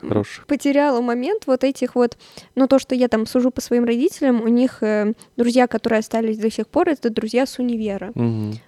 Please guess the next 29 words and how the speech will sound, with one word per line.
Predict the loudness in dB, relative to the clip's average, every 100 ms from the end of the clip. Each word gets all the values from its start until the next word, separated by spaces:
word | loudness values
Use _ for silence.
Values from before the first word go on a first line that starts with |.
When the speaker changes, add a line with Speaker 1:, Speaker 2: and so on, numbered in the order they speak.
| 0
Speaker 2:
Мне | 2 4 2 0 -4 _ _ _ -14 -12
всё | 0 2
время, | 4 4 2
когда | -2 -4
я | -2 -2
там | -6
поступила | -10 -8 -2 2 2
в |
универ, | 2 2 2 0
пока | -4 -2
я | -2 0
там | -2 -6 -10 -8
училась | -4 2 2 2
в | 2
универе, | 2 4 4 4
мне | 0 0
там | 0 -2
все | -4 -2 -2
говорили, | 0 0 0 -2
типа, | -4 -6 -8
"Находи | -8 -4 -2 0
друзей, | 0 -2 0
потому | -2 -2 -6 -8
что | -8 -8
с |
универа | -4 -2 0 0
друзья | 0 -2 0 0 -2
самые | -4 -2 -2 -2 -4
там | -6 -10